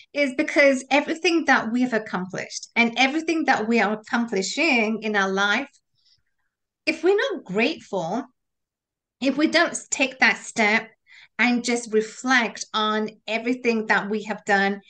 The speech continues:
everything we've accomplished, everything that we're accomplishing, then I don't feel, anyway, I don't feel that life is lived. Would you agree to that?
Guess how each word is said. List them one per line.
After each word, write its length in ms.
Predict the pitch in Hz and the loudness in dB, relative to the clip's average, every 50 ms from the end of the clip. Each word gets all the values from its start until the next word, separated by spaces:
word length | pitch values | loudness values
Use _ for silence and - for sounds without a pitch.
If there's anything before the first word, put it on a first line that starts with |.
| - _ | -20 _
everything 360 | - 226 254 269 269 277 262 233 | -4 -2 -2 -2 0 0 0 2
we've 200 | 240 226 226 220 | 0 -2 -2 -4
accomplished, 880 | 208 - - - 220 226 226 - 226 214 208 220 226 - - - - - - - - - - - _ _ _ _ _ | -6 -6 -2 0 0 0 2 2 2 4 4 2 0 -2 -6 -8 -8 -10 -10 -18 -20 -20 -20 -20 _ _ _ _ _
everything 400 | 285 285 269 294 285 320 311 311 | 2 2 2 2 -2 0 2 2
that 160 | 302 - 247 | 2 0 2
we're 180 | 240 254 240 233 | 0 2 2 2
accomplishing, 1400 | 233 233 - - 269 247 254 254 - 240 220 226 - - - 262 269 294 277 233 190 180 175 175 202 247 311 320 320 _ _ _ _ _ _ _ _ | 2 0 -4 -4 -2 -2 -2 0 -2 -2 -2 -2 -2 -4 -4 -2 -2 0 -2 -2 -2 -4 -4 -4 -6 -6 -6 -8 -12 _ _ _ _ _ _ _ _
then 360 | 208 330 349 339 330 320 311 320 - _ _ _ - | 2 2 4 6 4 4 2 -2 -8 _ _ _ -6
I 280 | 247 269 311 370 403 392 | -4 -2 0 0 2 2
don't 220 | 392 392 349 240 | 4 2 2 0
feel, 320 | - - - 320 302 269 240 | -4 -2 0 2 2 2 2
anyway, 340 | 247 277 302 269 254 - - - | 0 0 2 2 2 2 2 0
I 260 | 220 240 262 302 330 | 0 2 2 2 0
don't 320 | 320 320 302 285 269 - - | 0 -2 -2 -2 -2 -4 -8
feel 440 | - - - 302 294 247 214 202 196 | -10 -8 -4 -2 0 2 0 2 2
that 200 | 208 208 - 202 | 0 -2 -2 -2
life 380 | 208 208 202 220 240 247 240 - _ - | -2 0 0 2 0 0 -2 -6 _ -8
is 420 | - 220 220 214 208 202 208 202 - _ _ _ _ | -2 0 0 2 2 0 -2 -4 -8 _ _ _ _
lived. 680 | 208 202 202 208 208 214 190 151 139 143 - _ _ - _ _ _ _ _ | -2 0 0 2 2 2 2 0 -2 -8 -14 _ _ -20 _ _ _ _ _
Would 200 | 214 208 214 - | -4 -4 -2 0
you 120 | 233 226 | 0 0
agree 180 | 202 208 233 240 | 0 0 -2 -2
to 100 | 233 285 | -2 -4
that? 260 | 277 320 392 392 - | -4 -4 -4 -6 -8